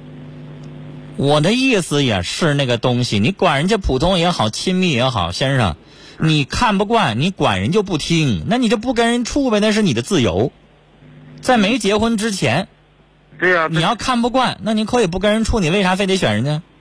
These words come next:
Speaker 2: 嗯，对啊，但是我就
Speaker 1: 那如果你要选人家，人家说了，人家是普通关系，那你就等于默认了，接受了。你要不接受，
Speaker 2: 啊。
Speaker 1: 你跟人咋处啊？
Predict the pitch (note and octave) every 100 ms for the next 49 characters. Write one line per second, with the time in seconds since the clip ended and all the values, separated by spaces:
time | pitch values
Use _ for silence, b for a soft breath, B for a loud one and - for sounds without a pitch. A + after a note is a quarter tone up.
0 | - G#2 G#2+ G2 F#2 F#2+ - C3 A#2 G#2
1 | G2+ G2+ A#2 A#2 A2+ F2+ E2 G#2+ A2 G#2+
2 | G2+ B3 B3+ C4+ C#4+ C#4 G#3+ A3 - D#3+
3 | A2 G#2+ F3 F#3+ C3+ E3+ G#3 - G#3+ G#3
4 | C#3+ E3+ F#3+ F3 - G3 D3+ F3+ F3 F3+
5 | E3 F#3 E3 G2+ E3 A#2 G2 F3 C#3 E3+
6 | C3 A#2 D#3+ E3+ D#3 F2 - - A3 A#3+
7 | C4 C4+ A#3 A#3+ B3 G3 A#2 D#3 F#3 F#2
8 | - E3+